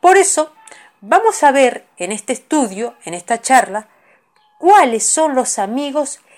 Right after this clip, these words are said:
y enemigos de la juventud, ¿tá? Que son factores que mueven el cuerpo hacia el lado de la juventud y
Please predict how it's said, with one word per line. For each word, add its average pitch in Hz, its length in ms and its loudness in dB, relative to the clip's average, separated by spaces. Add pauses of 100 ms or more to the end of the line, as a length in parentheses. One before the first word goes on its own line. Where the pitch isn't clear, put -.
(180)
y 254 160 -4
enemigos 277 760 -4
de 240 260 -4
la 233 160 0
juventud, 214 920 -8 (560)
¿tá? 175 440 -4 (500)
Que 339 200 -2
son 349 340 4
factores 349 760 0 (340)
que 262 160 -2
mueven 285 400 2
el 254 180 -4
cuerpo 277 520 -2
hacia 214 320 -2
el 208 80 -2
lado 240 240 4
de 214 100 0
la 196 100 -2
juventud 214 680 -6 (1000)
y 349 280 -4